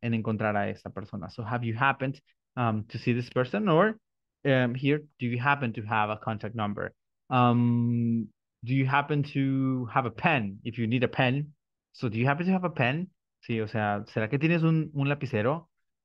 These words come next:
Um, "Do you happen to have some water?" Sí, "¿será que tienes algo de agua?" Básicamente así sería el utilizar el "do you happen to". Entonces, ayuda bastante para sonar más amables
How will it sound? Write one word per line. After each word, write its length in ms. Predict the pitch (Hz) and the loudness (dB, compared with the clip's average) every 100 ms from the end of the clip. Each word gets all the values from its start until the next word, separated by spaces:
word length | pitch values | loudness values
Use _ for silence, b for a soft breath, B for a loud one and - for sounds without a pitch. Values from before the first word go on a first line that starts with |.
| - | 2
Um, 580 | 123 123 123 123 123 120 | 6 6 6 4 0 2
"Do 80 | 139 | 4
you 80 | 135 | 4
happen 220 | 139 147 | 2 0
to 100 | 160 | 2
have 140 | 147 127 | 0 0
some 200 | 139 113 | -4 -4
water?" 500 | 98 98 123 180 185 _ | -4 0 0 0 -4 _
Sí, 320 | - 110 104 104 | -8 -6 -6 -8
"¿será 140 | - 104 | -6 -4
que 80 | 113 | -2
tienes 240 | 143 151 | 0 2
algo 220 | 147 139 127 | 2 4 4
de 100 | 107 | 4
agua?" 460 | 101 110 151 165 b b - | 2 0 0 -4 b b 0
Básicamente 520 | 151 160 175 175 160 | 2 4 4 4 2
así 200 | 147 165 | 0 0
sería 480 | 156 135 117 95 - _ _ | 0 0 0 -2 -8 _ _
el 140 | 123 120 | -2 0
utilizar 420 | 123 113 110 110 | 0 0 0 0
el 120 | 107 | 2
"do 80 | 113 | 0
you 140 | 107 98 | 0 0
happen 320 | 107 - 101 | -2 -2 -10
to". 140 | - 110 - _ _ _ | -12 -16 -18 _ _ _
Entonces, 420 | 131 139 131 143 | 0 2 2 2
ayuda 320 | 123 120 160 180 | 4 6 6 6
bastante 540 | 165 170 175 208 214 - | 4 2 2 0 -4 -2
para 240 | 139 147 | 2 2
sonar 460 | 147 151 135 135 139 _ _ _ | 2 0 2 0 -2 _ _ _
más 560 | 127 139 135 139 - _ | 2 2 2 -4 -12 _
amables 720 | 139 139 139 139 135 139 - | 0 4 6 6 2 0 -4